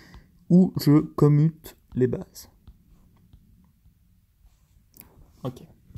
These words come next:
les vecteurs de base. Donc, euh, qu'est-ce que c'est que ces B V et B W ? La base B V que j'appelle B V, c'est la base de l'ensemble de départ, c'est-à-dire L va de R deux dans R deux, mais du coup je peux choisir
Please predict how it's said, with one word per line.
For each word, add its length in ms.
les 120
vecteurs 320
de 60
base. 300
Donc, 480
euh, 600
qu'est-ce 180
que 80
c'est 220
que 100
ces 180
B 120
V 220
et 40
B 140
W ? 440
La 300
base 320
B 160
V 340
que 140
j'appelle 240
B 100
V, 240
c'est 240
la 100
base 220
de 60
l'ensemble 320
de 100
départ, 400
c'est-à-dire 480
L 420
va 240
de 260
R 100
deux 120
dans 140
R 180
deux, 320
mais 100
du 160
coup 160
je 80
peux 140
choisir 480